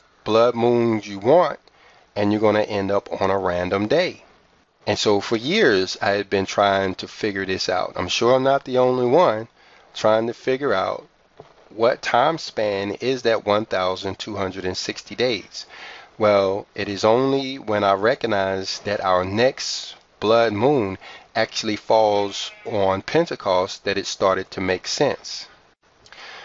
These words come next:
Because, well, let me back up just a little bit. When you come and you look in the book of Revelation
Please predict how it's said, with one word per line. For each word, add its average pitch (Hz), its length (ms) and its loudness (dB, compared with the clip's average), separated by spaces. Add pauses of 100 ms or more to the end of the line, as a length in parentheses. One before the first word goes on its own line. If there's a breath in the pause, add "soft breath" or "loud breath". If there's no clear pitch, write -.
(160 loud breath)
Because, 107 760 2
well, 104 380 4 (360)
let 101 100 2
me 151 80 4
back 160 320 2
up 139 200 -2
just 120 200 -4
a 101 60 -2
little 127 240 0
bit. 95 320 -10 (400 loud breath)
When 98 140 -2
you 98 60 -2
come 120 280 0
and 135 120 0
you 127 60 2
look 127 260 -2
in 113 100 -2
the 107 60 0
book 104 280 -6
of 98 100 -8
Revelation 110 760 0